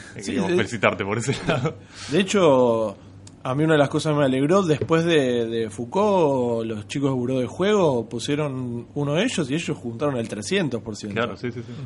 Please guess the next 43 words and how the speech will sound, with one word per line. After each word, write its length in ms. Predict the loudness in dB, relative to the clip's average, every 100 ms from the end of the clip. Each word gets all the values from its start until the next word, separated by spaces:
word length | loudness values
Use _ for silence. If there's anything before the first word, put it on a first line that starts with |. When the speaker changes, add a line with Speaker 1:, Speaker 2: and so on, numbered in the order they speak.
| -10
Speaker 1:
O 80 | -2
sea, 460 | 4 6 4 2 -8 -20 -20 -10
y 240 | -2 0 0 -8 -20 -20 -20 -8
yo 140 | -2 4
creo 180 | 6
que 80 | 6
no 80 | 6
compartimos 600 | 6 6 4 2 2 2
todavía 360 | 4 4 6 4
el 80 | 2
mercado 540 | -2 -2 -2 -2 -4
con, 420 | -6 -6 -6 -6
con 160 | -6 -4
Buró. 360 | -2 2 2 4
Eso 180 | 2 2
en 60 |
algún 220 | 2 4
momento 460 | 4 2 2 2 2
se 160 | 0 -6 -10
tiene 240 | -6 -4 -2
que 100 | 0
pasar 380 | 0 2 2 2
y 80 |
no 100 | -2
sé 200 | -2 0
hasta, 400 | 0 0 -2 -2 -4
hasta 160 | -6
dónde 200 | -8 -8
se 140 | -10 -8
puede 220 | -6 -6
llegar. 400 | -8 -8 -8 -10 -18 -20 -20 -20 -10
Eh, 460 | -4 -2 -2 -6 -8
está 240 | -10 2 4
bueno 540 | 6 4 4 4 2
pensar 260 | -4 -2 -2
en 80 | 0
lo 120 | -4
que, 120 | -6
lo 140 | -6
que 100 | -4
va 140 | -2 0
a 40 |
venir. 360 | 0 0 -2